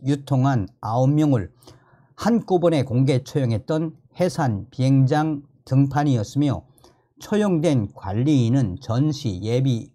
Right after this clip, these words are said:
의약품을 몰래 빼돌-, 빼돌린 혐의를 받은 것으로 알려지고 있습니다. 소식통은 공개 총살 현장에서 도인민재판소는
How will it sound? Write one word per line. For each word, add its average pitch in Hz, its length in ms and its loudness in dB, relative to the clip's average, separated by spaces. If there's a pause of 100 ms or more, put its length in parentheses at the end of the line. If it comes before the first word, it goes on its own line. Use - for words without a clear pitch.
(100)
의약품을 147 680 0
몰래 123 540 -2
빼돌-, 131 420 -4
빼돌린 143 540 0 (400)
혐의를 147 560 0 (220)
받은 127 440 0
것으로 135 460 0
알려지고 117 580 -2
있습니다. 90 640 -8
소식통은 180 720 -4
공개 127 520 -2
총살 143 500 -4
현장에서 117 680 -4 (540)
도인민재판소는 156 1600 0